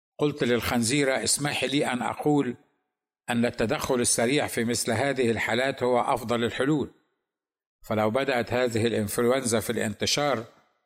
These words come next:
ستكون وبالًا كبيرًا على مصر ومن فيها." قالت الخنزيرة: "لما لم يؤخذ قرار ذبح كل الطيور في مصر وخاصة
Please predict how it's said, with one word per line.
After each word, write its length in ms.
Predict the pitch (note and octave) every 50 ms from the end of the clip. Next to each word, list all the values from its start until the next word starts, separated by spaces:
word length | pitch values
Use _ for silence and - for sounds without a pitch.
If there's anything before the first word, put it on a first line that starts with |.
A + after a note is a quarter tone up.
| _ _ _
ستكون 640 | - - A#2 G#2+ - A#2+ - - - D#3 D3+ C3+ B2+
وبالًا 520 | A#2+ A#2 A2+ A#2 C3+ C#3+ C3+ C3 A#2+ A2
كبيرًا 480 | - - A2 A2 C#3 C#3+ C3 C3 A#2 G#2
على 280 | F#2+ G#2 A2 A2 A2+
مصر 360 | A#2 C3+ C3+ - - - A2+ A2
ومن 300 | A2+ A2 G#2+ A#2 A#2 G#2+
فيها." 380 | - - E3+ B2 E2+ E2+ - _ _ _ _ _ _ _ _ _ -
قالت 340 | - D#3 D#3+ E3 D3+ D3 -
الخنزيرة: 880 | C3+ A#2 - C3+ B2 A2+ G#2+ A#2 D3 C#3+ C3+ B2 A#2+ A2+ G2 F#2+ G2 - _ _ _ _ _ _ _ _ _ -
"لما 320 | C3 C#3 D#3+ F3 F3 D#3
لم 200 | D3+ D3+ C#3+ C#3+
يؤخذ 520 | D3 D#3 C3+ A2+ A2 - - C#3 B2 - -
قرار 360 | C#3 C3+ C3 C#3+ D#3 D#3+ D3+
ذبح 420 | C3+ A2+ C#3 D3+ D3 - - -
كل 300 | C3 - - D3+ C#3+ C#3
الطيور 480 | C#3 - - - C3 B2+ C#3 D3+ D3+ C3+
في 280 | - - C3+ B2 B2+ D3+
مصر 360 | C#3 - - - - - -
وخاصة 600 | A2 G#2 G2+ - - C3+ C#3+ - - C#3 A#2